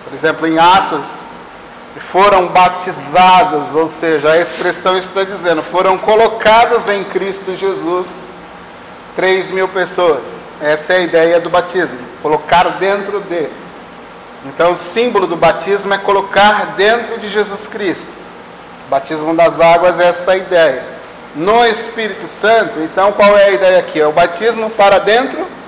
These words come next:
dele, tá? Para dentro do Espírito Santo. Eu vou esclarecer isso daqui um pouquinho. É, eu quero deixar aqui, é,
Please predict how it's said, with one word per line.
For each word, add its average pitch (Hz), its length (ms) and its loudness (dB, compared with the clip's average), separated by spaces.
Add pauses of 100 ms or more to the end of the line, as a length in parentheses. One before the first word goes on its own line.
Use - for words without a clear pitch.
(960)
dele, 170 400 0 (720)
tá? 147 360 2
Para 151 160 2
dentro 202 440 0
do 208 100 -2
Espírito 202 360 -6
Santo. 160 400 -4 (1120)
Eu 135 80 -8
vou 135 140 -2
esclarecer 170 580 0
isso 170 260 0
daqui 180 220 -2
um 190 80 -6
pouquinho. 175 480 -4 (1500)
É, 202 280 4
eu 214 100 4
quero 302 180 4
deixar 233 360 4
aqui, 240 320 -2
é, 175 360 4